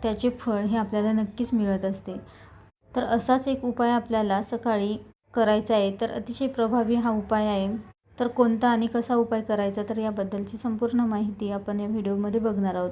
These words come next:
तर व्हिडिओ स्किप न करता संपूर्ण बघा आणि जे कोणी नवीन असेल या चॅनलवरती, तर सबस्क्राईब करा.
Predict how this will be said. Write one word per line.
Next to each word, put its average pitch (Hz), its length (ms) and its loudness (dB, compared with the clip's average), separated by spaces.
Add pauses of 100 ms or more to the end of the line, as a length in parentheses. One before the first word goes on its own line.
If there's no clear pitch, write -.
तर 202 100 -4
व्हिडिओ 226 280 2
स्किप 233 320 -6
न 233 100 2
करता 220 400 -4
संपूर्ण 240 560 0
बघा 208 280 0
आणि 202 200 -2
जे 202 140 -4
कोणी 208 260 -2
नवीन 208 320 -2
असेल 226 260 -4
या 226 140 -2
चॅनलवरती, 196 680 -2
तर 233 120 -4
सबस्क्राईब 202 560 -4 (140)
करा. 175 200 -4